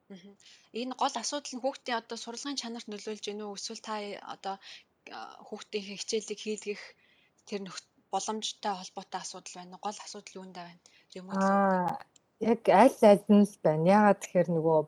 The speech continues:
Speaker 2: би гэрээсээ ажиллах шаардлагатай учраас хүүхдтэй тэр бага насны хүүхдийн хичээлийг хажууд нь хэн нэгэн л ингээд заавал заавар зааварчилгаа өгч ижил хийлгэхгүй болвол өөр өөр нь сул тавиад орхиод хийлгэх боломжгүй.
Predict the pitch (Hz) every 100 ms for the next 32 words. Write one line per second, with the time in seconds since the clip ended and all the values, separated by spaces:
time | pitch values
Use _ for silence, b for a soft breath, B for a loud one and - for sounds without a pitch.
0 | _ 214 220 190 - 185 208 214 190 170
1 | - 170 165 151 - - 156 139 - 151
2 | - 190 - - 170 160 165 147 _ _
3 | - 180 175 - 170 156 - - 151 -
4 | 190 175 165 - 175 202 - 170 202 202
5 | 180 165 165 - 147 156 - b b b
6 | b - 165 160 160 - - 160 156 -
7 | 151 - - - 151 143 - - 147 -
8 | - 143 - - 151 139 143 - b b
9 | b b _ _ 165 175 185 185 170 156
10 | - 160 - - _ _ - 151 160 -
11 | - - - 165 - 139 - - - 143
12 | 139 170 165 -